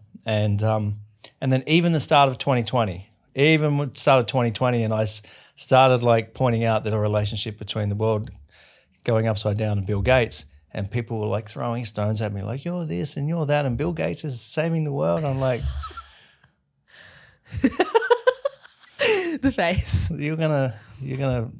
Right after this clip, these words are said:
Speaker 1: sooner or later it'll come out and you'll figure it out." But I've been talking about that stuff for a long time.
Speaker 2: Wow.
Speaker 1: Yeah. I don't know, partly intuition, partly just, I don't
Speaker 2: Observing
Speaker 1: know, I
Speaker 2: the
Speaker 1: think
Speaker 2: dots
Speaker 1: I've
Speaker 2: and connecting.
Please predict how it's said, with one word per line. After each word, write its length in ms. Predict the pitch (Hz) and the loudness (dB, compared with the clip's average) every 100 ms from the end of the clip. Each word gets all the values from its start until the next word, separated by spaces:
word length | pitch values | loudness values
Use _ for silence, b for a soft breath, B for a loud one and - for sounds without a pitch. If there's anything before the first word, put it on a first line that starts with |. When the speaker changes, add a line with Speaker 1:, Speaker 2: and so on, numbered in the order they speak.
| - | -16
Speaker 1:
sooner 340 | - - 156 123 | -8 -2 2 2
or 60 | |
later 300 | 113 107 107 | 4 4 4
it'll 160 | 107 104 | 0 -2
come 220 | - 104 | -2 0
out 180 | 101 107 | 0 0
and 120 | 104 | -2
you'll 80 | 104 | -4
figure 220 | 104 104 | -4 -4
it 80 | 101 | -2
out." 160 | 107 107 | -2 2
But 80 | |
I've 120 | 117 139 | 4 4
been 100 | 127 | 2
talking 220 | 113 101 | 0 -2
about 160 | 98 | -2
that 120 | 85 - | -4 -8
stuff 300 | - 98 - | -8 -8 -8
for 140 | 95 104 _ b b b b - | -12 -12 _ b b b b -4
a 40 | |
long 200 | 101 98 | -2 -2
time. 300 | 92 104 98 | -4 -4 -4
Speaker 2:
Wow. 380 | 131 156 156 165 - | -4 -6 -8 -12 -8
Speaker 1:
Yeah. 280 | 104 101 98 - - _ 131 | -2 -2 -2 -8 -20 _ 0
I 60 | |
don't 100 | 120 | 2
know, 80 | 107 | 2
partly 400 | 104 143 127 120 | 4 4 4 2
intuition, 540 | 110 - 104 107 107 | 0 0 -2 -2 -2
partly 400 | 104 113 107 104 | 2 2 2 0
just, 380 | 101 107 101 - _ _ - B B B | -2 -2 -4 -6 _ _ -20 B B B
I 60 | |
don't 40 | 175 | -4
Speaker 2:
Observing 320 | 160 185 190 | 4 6 6
Speaker 1:
know, 120 | 139 | 8
I 100 | 135 | 6
Speaker 2:
the 60 | 135 | 6
Speaker 1:
think 140 | 165 | 4
Speaker 2:
dots 100 | 147 | 4
Speaker 1:
I've 40 | 120 | 4
Speaker 2:
and 60 | 156 | 0
connecting. 420 | 139 - 151 | -10 -10 -12